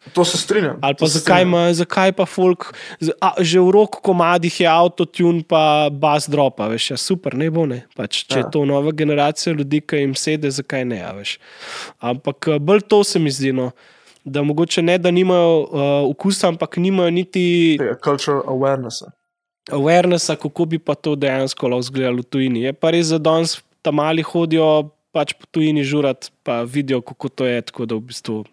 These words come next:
Speaker 2: na en način so tudi v bistvu ljudje bolj ozaveščeni, ne. Zdaj,
Speaker 1: Mhm.
Speaker 2: kaj, kaj pa, kaj pa recimo predstavlja nek mainstream, pa v bistvu ne vem, ker nisem iz mainstreama, tako da nimam pojma v bistvu.
Speaker 1: Mhm.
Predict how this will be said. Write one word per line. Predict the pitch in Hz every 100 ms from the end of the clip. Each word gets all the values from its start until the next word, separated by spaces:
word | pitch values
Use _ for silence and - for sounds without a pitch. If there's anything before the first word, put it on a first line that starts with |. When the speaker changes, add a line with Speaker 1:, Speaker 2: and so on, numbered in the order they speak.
| _ - - - _
Speaker 2:
na | 131 135
en | 143
način | 151 143 165 151 147 131
so | - - 143
tudi | 135 175 -
v | 135
bistvu | 123 123 - 123
ljudje | 120 117 120 117 _
bolj | 131 123
ozaveščeni, | 117 117 113 113 - 104 101
ne. | 104 _ _ _ _ _ _
Zdaj, | 123 143
Speaker 1:
Mhm. | 139
Speaker 2:
kaj, | 147 143 147
kaj | - 151 151
pa, | 165 151
kaj | 143 - 151
pa | 156 151
recimo | 151 - 151
predstavlja | 147 143 - 156 147
nek | 147 143
mainstream, | 147 143 139 - 139
pa | 127 117
v |
bistvu | 120 123 151
ne | 135
vem, | 135 123
ker | - 117
nisem | 117 - 117
iz | 113
mainstreama, | 113 110 - 113 95
tako | 87 -
da | 113
nimam | 113 104 104
pojma | - 101 95
v | -
bistvu. | - 143
Speaker 1:
Mhm. | 139